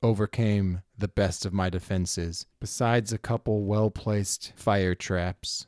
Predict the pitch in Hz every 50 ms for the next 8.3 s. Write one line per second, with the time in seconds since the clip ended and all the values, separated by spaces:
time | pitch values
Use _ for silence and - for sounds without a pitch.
0 | _ _ - 107 104 98 90 101 98 98 104 104 104 104 101 98 98 95 95 -
1 | - - 107 98 92 95 104 104 107 107 101 95 90 87 85 82 82 90 - _
2 | - 117 104 90 110 104 98 95 92 92 90 - - 101 92 - 120 - - 107
3 | 104 - - - 98 92 92 92 - 101 92 - - - 95 87 90 92 95 90
4 | 90 87 85 87 95 95 _ _ _ _ _ _ - 113 117 - - - 117 113
5 | 117 117 113 - - - 120 113 110 110 110 - - 117 104 101 98 98 98 104
6 | 104 104 104 92 90 87 82 78 90 90 - _ - 110 107 98 95 - - -
7 | 113 113 107 98 107 107 101 95 - - - 104 104 104 101 98 - - 98 85
8 | 82 85 - - -